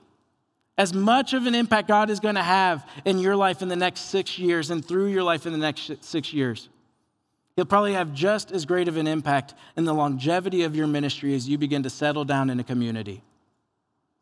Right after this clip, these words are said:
And for twenty years, establish yourself in a community and faithfully witness, patiently witness, see in your life through the lens of a missionary in there.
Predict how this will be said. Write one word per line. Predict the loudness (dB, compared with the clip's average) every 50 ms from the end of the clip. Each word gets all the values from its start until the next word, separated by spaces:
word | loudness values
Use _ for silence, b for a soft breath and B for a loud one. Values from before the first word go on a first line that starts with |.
| _ _ _
And | -4 -2
for | -2 -2
twenty | -2 0 0 0 2 0 0
years, | 0 2 0 0 0 -2
establish | -6 -4 0 4 4 4 4 2 -2 -4 -2
yourself | -4 -6 -2 0 0 0 0 0
in | -2 -4
a | -2
community | 0 0 0 0 0 -2 -4 -6 -8 -10 -14 -16 _ _ _ _ _ _ _ _ _
and | -4 -4 -4
faithfully | -4 -2 2 2 4 2 2 -2 -4 -2 0 0 0
witness, | 0 0 -2 -2 -2 -6 -8 -10 -10 -12 -18 -20 -20 _ _ _ _ _ _ _ _ _ _ _ _ _
patiently | 0 0 2 2 0 -2 -4 -4 -4 0 0 0
witness, | 2 2 0 0 0 -2 -4 -6 -6 -8 -12 -20 -20 _ _ _ _ _ _ _ _
see | _ -6 -2 0 2 2 4 2
in | 2
your | 2 2 2
life | 2 4 4 2 2 0 -2
through | -2 0
the | 0 0
lens | 0 0 0 -2 -2 -2 -4 -6 -8 -10 B B B B B B
of | -2 0 0
a | 0
missionary | 0 0 0 0 0 0 0 0 0 0 0 0
in | -2 -2
there. | -2 -4 -4 -6 -10